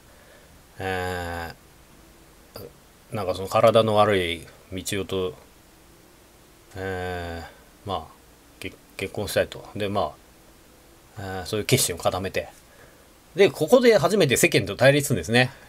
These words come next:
い-、今まで大輔っていうのは別に世間と対立してなかったんですけど、道夫と一緒になるってことを決意した途端ですね、え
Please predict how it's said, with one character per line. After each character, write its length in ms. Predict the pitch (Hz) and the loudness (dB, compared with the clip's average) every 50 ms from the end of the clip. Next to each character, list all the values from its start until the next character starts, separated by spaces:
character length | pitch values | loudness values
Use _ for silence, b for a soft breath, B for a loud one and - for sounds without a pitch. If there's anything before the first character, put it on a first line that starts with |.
| - 117 - - 104 101 98 104 | -6 -6 -6 -6 -10 -12 -8 -4
い-、 100 | 131 135 143 | 0 2 4
今 120 | 185 233 | 6 6
ま 80 | 247 214 | 6 6
で 240 | 156 120 110 107 | 6 4 4 2
大 220 | 107 110 147 190 180 | 2 6 6 6 6
輔 140 | - - 160 | 4 0 -4
っ 40 | |
て 140 | 143 - - | -2 -2 -2
い 20 | 104 | -2
う 20 | |
の 60 | 101 95 | 0 2
は 180 | 95 92 92 | 2 2 2
別 180 | 92 92 98 98 | 0 0 -2 -2
に 100 | 113 113 | 0 0
世 120 | - 165 | 0 2
間 160 | 156 - 101 | 2 2 2
と 100 | 92 - | 0 0
対 180 | - - 110 117 | 2 4 4 4
立 140 | 117 - - | 4 2 -2
し 140 | - - - | -4 -2 0
て 80 | - 110 | 0 2
な 60 | 104 | 2
か 60 | 92 | 2
っ 20 | |
た 100 | 78 - | 0 -2
ん 40 | 82 | -6
で 20 | 78 | -8
す 60 | - | -8
け 60 | 87 | -8
ど、 160 | 80 73 73 78 | -8 -8 -8 -8
道 100 | 104 - - - 180 175 | -8 -6 0 2 2 2
夫 20 | |
と 160 | 175 180 156 139 - - | 2 0 -4 -6 -8 -8
一 100 | - 139 | -6 -4
緒 160 | - - 165 | -2 0 2
に 60 | 170 | 4
な 80 | 170 160 | 4 4
る 100 | 135 104 | 4 2
っ 20 | |
て 160 | - _ - | -2 _ -4
こ 100 | 98 101 | -4 -2
と 140 | 95 98 95 | -2 -4 -4
を 40 | 90 | -2
決 280 | - - 165 156 - | -2 -4 -2 2 0
意 60 | 113 92 | 0 2
し 60 | - | 0
た 80 | - | -2
途 120 | 87 87 95 | -2 -2 0
端 180 | - 104 90 | 0 0 0
で 60 | 85 80 | 0 -4
す 100 | - 92 | -6 -4
ね、 240 | 95 92 80 - B B B B B B B B B B B B B B B _ | -2 -2 -4 -4 B B B B B B B B B B B B B B B _
え 640 | - 104 104 101 101 101 98 98 98 92 92 98 | -6 -4 -2 0 0 0 0 -2 -2 -2 -4 -4